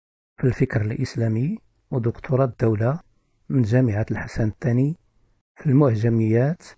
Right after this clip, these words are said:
وسبق ليه هنا لجائزة المغرب للكتاب في صنف الإبداع لعام ألف وتسعمية وستة وتسعين. وتولى مسؤولية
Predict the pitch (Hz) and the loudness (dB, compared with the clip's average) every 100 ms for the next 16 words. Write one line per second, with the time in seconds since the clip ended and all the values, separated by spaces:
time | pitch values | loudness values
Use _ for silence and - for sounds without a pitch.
0 | _ _ _ _ _ 156 143 127 - 131 | _ _ _ _ _ -6 -4 -4 0 2
1 | 143 110 120 120 101 123 131 113 117 113 | 4 2 2 0 0 -2 0 -2 0 0
2 | 107 104 123 110 107 - 110 135 147 _ | 0 0 0 -2 -4 -4 -2 0 -2 _
3 | _ _ _ _ - - 143 - 117 151 | _ _ _ _ -12 -2 -2 -2 -4 0
4 | 113 110 151 117 95 _ _ _ _ _ | 0 2 0 -2 -10 _ _ _ _ _
5 | _ _ _ _ - 123 101 120 147 160 | _ _ _ _ -2 0 2 0 0 -4
6 | - 196 - 110 113 120 - - 101 - | -4 -8 -4 -2 -2 -4 -6 -4 -4 -4
7 | - 101 - _ _ _ _ _ _ _ | -6 -6 -8 _ _ _ _ _ _ _
8 | _ _ _ _ _ _ _ _ - 175 | _ _ _ _ _ _ _ _ -4 0
9 | 151 147 160 185 - 165 135 127 | 2 4 4 0 0 0 2 0